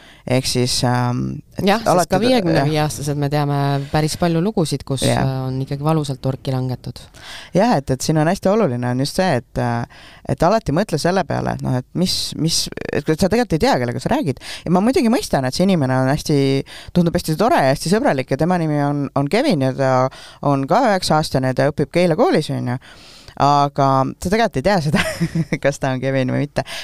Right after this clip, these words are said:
Speaker 1: Kui sa just, jah, tõesti, ma ei tea, Keviniga spordilaagris ennem kokku ei saanud,
Speaker 2: Mhm.
Speaker 1: et siis on nagu teine lugu.
Speaker 2: Jaa. Inger, sina puutud rohkem kokku, äh, nooremate lastega, et, äh, mis on, äh, näiteks, äh, viis, äh, pluss aastaste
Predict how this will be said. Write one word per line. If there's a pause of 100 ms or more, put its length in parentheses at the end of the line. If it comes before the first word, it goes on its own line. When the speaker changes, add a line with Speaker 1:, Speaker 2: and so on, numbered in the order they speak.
Speaker 1:
Kui
sa
just,
jah,
tõesti,
ma
ei
tea,
Keviniga
spordilaagris
ennem
kokku
ei
saanud,
Speaker 2:
Mhm.
Speaker 1:
et
siis
on
nagu
teine
lugu.
Speaker 2:
Jaa. (680)
Inger,
sina
puutud
rohkem
kokku,
äh,
nooremate
lastega,
et,
äh,
mis
on,
äh,
näiteks,
äh,
viis,
äh,
pluss
aastaste